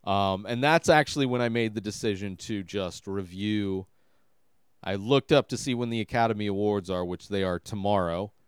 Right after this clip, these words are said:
Sunday. Uh, so I decided to finish watching. There were, th-, you know, Licorice Pizza, Drive My Car,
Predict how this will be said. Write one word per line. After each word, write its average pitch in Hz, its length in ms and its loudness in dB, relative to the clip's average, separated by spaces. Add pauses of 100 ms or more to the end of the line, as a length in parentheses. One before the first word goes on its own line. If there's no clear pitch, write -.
Sunday. 90 720 -6 (420)
Uh, 95 480 0
so 131 200 2
I 127 100 6
decided 135 460 2
to 127 100 -2
finish 139 400 -2
watching. 120 400 0
There 110 140 -2
were, 107 140 0
th-, - 120 -18 (160)
you 113 140 -6
know, 95 160 -4
Licorice 123 420 0
Pizza, 113 580 -2 (320)
Drive 123 320 2
My 117 160 0
Car, 104 520 2